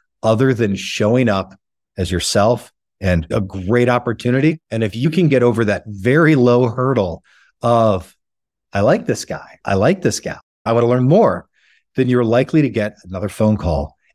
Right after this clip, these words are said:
And that's where you really start digging into the ins and outs of the execution. And that's what leads to getting a check.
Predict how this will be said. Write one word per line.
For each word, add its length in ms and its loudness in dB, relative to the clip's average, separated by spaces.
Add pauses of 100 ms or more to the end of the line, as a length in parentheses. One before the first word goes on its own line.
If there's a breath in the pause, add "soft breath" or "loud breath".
And 160 0
that's 300 0
where 100 0
you 220 2
really 480 2
start 300 -4
digging 240 -4
into 240 -8
the 120 -4
ins 140 -8
and 100 -4
outs 220 -8
of 60 -20
the 100 -6
execution. 720 -6 (380 soft breath)
And 340 -2
that's 400 -2
what 220 -8
leads 560 -8 (300)
to 280 -4
getting 340 -4
a 60 -10
check. 420 -14